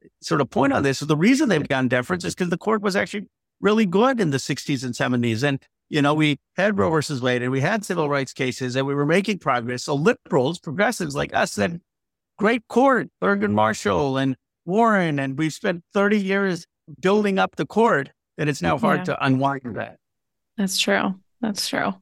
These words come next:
Speaker 2: Well, also curious, we're talking about reforms, but, like, impeachment is also, you know, a factor here as far as, you know, corrupt Supreme Court justices. Can you kind of explain what that process would even look like and if it's even a pathway that's, that's feasible?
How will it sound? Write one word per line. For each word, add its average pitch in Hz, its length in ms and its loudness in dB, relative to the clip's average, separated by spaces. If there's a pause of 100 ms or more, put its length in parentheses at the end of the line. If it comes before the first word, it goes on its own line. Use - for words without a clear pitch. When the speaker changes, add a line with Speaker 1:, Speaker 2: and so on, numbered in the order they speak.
(560)
Speaker 2:
Well, 214 320 2
also 214 260 2
curious, 185 680 0
we're 196 120 0
talking 202 200 2
about 185 140 2
reforms, 185 460 0
but, 156 220 0
like, 160 220 -2
impeachment 175 800 -2
is 175 200 0
also, 151 760 0
you 165 80 -2
know, 151 140 0
a 151 40 -4
factor 151 520 -2
here 170 240 4
as 175 180 2
far 151 200 2
as, 147 260 -2
you 156 60 -4
know, - 240 -4 (100)
corrupt - 300 0
Supreme - 380 -2
Court - 220 -6
justices. 175 600 -2
Can - 120 -4
you 165 80 0
kind 190 220 4
of 185 80 2
explain 160 520 0
what 147 180 0
that - 180 -2
process 151 400 -2
would - 100 -2
even 151 460 -2 (440)
look 151 300 0
like 165 320 2
and 151 140 2
if 143 180 -4
it's - 600 -2
even 147 420 -2
a 170 80 -2
pathway - 560 -2
that's, - 460 -4
that's 156 280 -2
feasible? 185 640 2